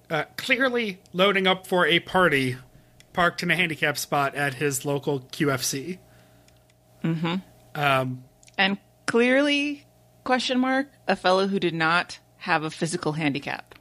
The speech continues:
Speaker 1: Right. Now, not always easy to discern, but in this instance, Andrew has gone out of his way to make it really clear this person appears to be cheating the system.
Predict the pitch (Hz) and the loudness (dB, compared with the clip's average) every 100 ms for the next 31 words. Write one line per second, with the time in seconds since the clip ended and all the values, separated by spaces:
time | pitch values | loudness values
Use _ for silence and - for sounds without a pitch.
0 | _ - 160 113 - - 180 180 170 160 | _ -4 -4 -4 -14 -10 -2 0 -2 -2
1 | 175 180 202 202 196 190 180 175 180 175 | 0 2 4 2 2 0 -4 -4 -4 -4
2 | 190 202 - 147 143 180 - _ - _ | -2 0 2 2 2 -4 -8 _ -20 _
3 | _ _ - - 156 - 175 165 165 180 | _ _ -2 0 0 0 -4 -2 -2 0
4 | 165 - 156 156 - - - - _ - | -2 -2 -2 -2 -8 -10 -18 -20 _ 0
5 | 156 156 151 147 135 156 156 151 156 147 | 0 2 0 0 0 2 4 2 0 -2
6 | 160 147 139 139 151 160 214 226 214 202 | 0 0 0 -4 -4 -6 0 2 2 0
7 | 190 208 175 151 143 147 - 151 135 147 | 0 2 4 4 2 -4 -4 -2 -2 -4
8 | 143 127 - - - _ 165 165 - 185 | -6 -10 -18 -20 -20 _ -2 -2 -2 -2
9 | 190 180 - 151 170 - 170 151 143 135 | 0 0 -4 -6 -4 -2 0 2 2 2
10 | 127 127 - - 180 | -2 -4 -6 -6 -8